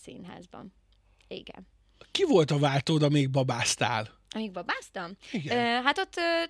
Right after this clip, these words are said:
Speaker 1: több szereposztásban
Speaker 2: Ja, hány,
Speaker 1: vagyunk
Speaker 2: hány,
Speaker 1: folyamatosan.
Speaker 2: hány, hány szereposztásban vagytok? És akkor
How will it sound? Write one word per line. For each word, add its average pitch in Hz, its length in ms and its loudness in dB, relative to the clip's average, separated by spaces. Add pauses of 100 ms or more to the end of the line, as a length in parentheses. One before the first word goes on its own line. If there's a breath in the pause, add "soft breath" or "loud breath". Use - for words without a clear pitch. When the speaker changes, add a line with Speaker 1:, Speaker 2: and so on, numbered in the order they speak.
(120)
Speaker 1:
több 208 380 0
szereposztásban 180 840 -6
Speaker 2:
Ja, 196 100 8
hány, 190 100 2
Speaker 1:
vagyunk 339 240 2
Speaker 2:
hány, 220 160 -2
Speaker 1:
folyamatosan. 233 460 4
Speaker 2:
hány, 302 120 4
hány 247 220 4
szereposztásban 135 760 0
vagytok? 135 320 -2
És 147 120 0
akkor 170 280 0